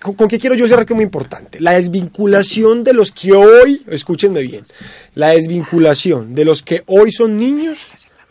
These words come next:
es una situación muy compleja. ¿Por qué es muy compleja?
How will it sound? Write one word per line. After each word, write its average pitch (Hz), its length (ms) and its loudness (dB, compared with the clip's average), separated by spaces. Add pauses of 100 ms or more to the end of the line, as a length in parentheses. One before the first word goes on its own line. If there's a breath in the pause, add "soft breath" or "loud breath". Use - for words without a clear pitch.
(260 soft breath)
es 143 140 -6
una 190 100 2
situación 135 460 -4
muy 143 180 -4
compleja. 139 840 -4 (420 soft breath)
¿Por 135 180 -8
qué 131 120 -10
es 120 60 -8
muy 147 120 -8
compleja? 156 680 -2